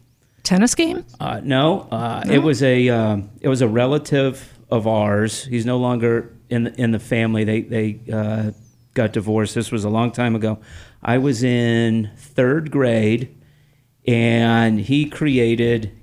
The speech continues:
Speaker 2: games, and, and some of them were, were very successful, but he created the first, it was called Sure Catch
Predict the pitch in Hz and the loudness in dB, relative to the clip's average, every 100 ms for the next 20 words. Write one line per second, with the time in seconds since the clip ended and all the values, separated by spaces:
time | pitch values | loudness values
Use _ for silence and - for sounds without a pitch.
0 | - 120 127 113 110 110 117 120 117 113 | -2 0 2 0 -4 -4 -4 -2 -4 -2
1 | 147 170 143 120 113 113 - 110 110 127 | -2 0 0 0 0 -2 -4 -2 0 0
2 | 131 113 - 135 135 - 104 104 - 113 | -2 -6 -4 -2 -2 -4 -4 -4 -4 -6
3 | - _ _ _ _ _ - 165 170 170 | -6 _ _ _ _ _ -2 -2 0 0
4 | 143 127 117 113 104 - - 131 127 123 | 2 2 0 -2 -4 -6 -4 0 0 -2
5 | - - - _ _ _ _ - 113 - | -6 -12 -18 _ _ _ _ -4 -4 -2
6 | 117 101 - - 120 131 151 147 - - | -2 -2 -2 -2 -2 -2 -4 -4 -6 -12
7 | - | -16